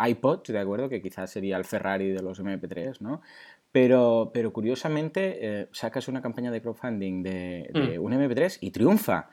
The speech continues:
Speaker 1: Eh,
Speaker 2: Totalmente.
Speaker 1: evidentemente hay, hay, hay un estudio ahí, hay un, hay un análisis de mercado, hay un, una gente que se dedica al marketing, pero algo que parecería decir, "¿Cómo voy a sacar una campaña de crowdfunding de M P tres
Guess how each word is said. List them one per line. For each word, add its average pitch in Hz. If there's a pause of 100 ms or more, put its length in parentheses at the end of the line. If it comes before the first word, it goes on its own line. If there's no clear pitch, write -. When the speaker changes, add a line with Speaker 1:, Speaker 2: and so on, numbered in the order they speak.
(380)
Speaker 1:
Eh, 101
Speaker 2:
Totalmente. -
Speaker 1:
evidentemente 147
hay, 104
hay, 87
hay 98
un 95
estudio 95
ahí, 123
hay 101
un, 82
hay 90
un 95
análisis 107
de 101
mercado, 123
hay 98
un, 95
una 98
gente 110
que 92
se 98
dedica 98
al 160
marketing, 131
pero 123 (280)
algo 131
que 143
parecería 127
decir, 117
"¿Cómo 135
voy 113
a 95
sacar 92
una 92
campaña 92
de 90
crowdfunding 92
de 104
M 113
P 104
tres 117